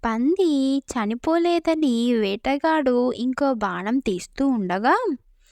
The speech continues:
మిగిలిన బలంతో పంది పరిగెత్తి వేటగాడిపైకి వచ్చింది. అడవి పంది తన కొమ్ములతో వేటగాడిని చంపి, కొంచెం సమయం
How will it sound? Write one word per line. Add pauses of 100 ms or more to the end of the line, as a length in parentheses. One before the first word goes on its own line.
(440)
మిగిలిన
బలంతో (100)
పంది
పరిగెత్తి
వేటగాడిపైకి
వచ్చింది. (680)
అడవి
పంది
తన
కొమ్ములతో
వేటగాడిని
చంపి, (640)
కొంచెం
సమయం